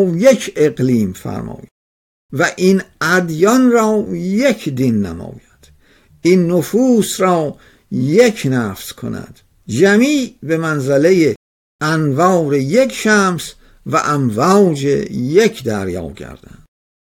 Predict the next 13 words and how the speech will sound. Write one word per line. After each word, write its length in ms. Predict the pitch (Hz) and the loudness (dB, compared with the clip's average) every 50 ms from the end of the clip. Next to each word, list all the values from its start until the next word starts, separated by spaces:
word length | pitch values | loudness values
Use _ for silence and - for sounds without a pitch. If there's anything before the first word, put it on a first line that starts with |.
| _ _ _ - | _ _ _ -8
جمیع 760 | - 127 156 190 190 196 202 226 262 285 277 269 254 254 - - _ _ _ _ _ - 127 | -2 0 2 4 4 6 6 4 4 4 2 0 -2 -4 -6 -14 _ _ _ _ _ -6 -2
درختان 840 | 156 185 185 185 180 180 180 - - - 220 220 220 220 220 214 208 | 0 2 2 2 2 0 -2 -4 -2 0 2 2 2 2 2 2 2
یک 640 | 208 202 190 180 180 202 262 277 254 202 - - | 2 2 0 0 0 2 2 2 2 0 -2 -6
بوستان 720 | 170 175 147 147 139 135 123 110 - - - 127 120 117 107 | -6 -4 -2 -2 -2 -2 -4 -6 -8 -8 -6 -6 -4 -4 -6
شوند 600 | 104 - 123 117 101 101 107 - - - - _ _ _ _ _ _ _ _ - - 123 | -6 -8 -10 -8 -8 -8 -10 -10 -14 -18 -20 _ _ _ _ _ _ _ _ -10 -6 -2
و 140 | 135 160 170 | 0 0 0
کل 480 | 160 - - - 208 214 214 196 165 135 - - _ _ _ _ _ _ - | -2 -2 0 4 4 6 6 4 2 0 -4 -14 _ _ _ _ _ _ 0
اوراق 1000 | 139 156 160 156 147 147 147 165 180 196 196 190 180 175 165 147 131 127 - - - 151 131 120 139 | 2 4 4 4 4 2 2 2 2 2 2 2 0 0 -2 -4 -6 -8 -12 -16 -14 -12 -8 -4 -4
و 120 | 156 - - - _ | -4 -4 -6 -10 _
ازهار 1300 | - 139 147 147 135 127 123 117 113 101 110 131 156 185 214 220 208 196 185 165 170 165 160 151 147 147 - _ _ _ _ _ _ _ _ _ _ _ _ _ - | -8 -4 -4 -4 -4 -4 -6 -8 -8 -8 -6 -2 0 2 2 4 4 4 4 2 2 2 2 0 0 -4 -8 _ _ _ _ _ _ _ _ _ _ _ _ _ -10
یک 640 | 170 143 139 139 135 135 156 208 202 - - - 123 | -8 -8 -6 -4 0 4 4 4 4 2 0 -4 -6
گلستان 680 | 117 117 117 110 110 98 101 - - - 104 95 92 87 | -4 -2 0 0 0 0 -2 -6 -8 -10 -8 -8 -8 -6
گردند." 720 | 80 90 82 82 73 69 82 92 85 78 67 69 82 | -8 -8 -8 -10 -10 -10 -8 -8 -8 -8 -10 -12 -14